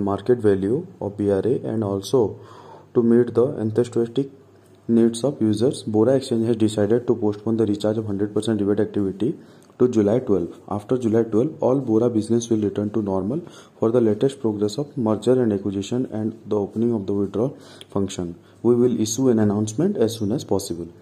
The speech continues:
इसका मतलब ये होता है कि उसका जो सात तारीख को, अ,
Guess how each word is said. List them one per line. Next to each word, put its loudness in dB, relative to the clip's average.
इसका -2
मतलब 2
ये 4
होता 2
है -4
कि -8
उसका 0
जो -2
सात -4
तारीख -2
को, 0
अ, -8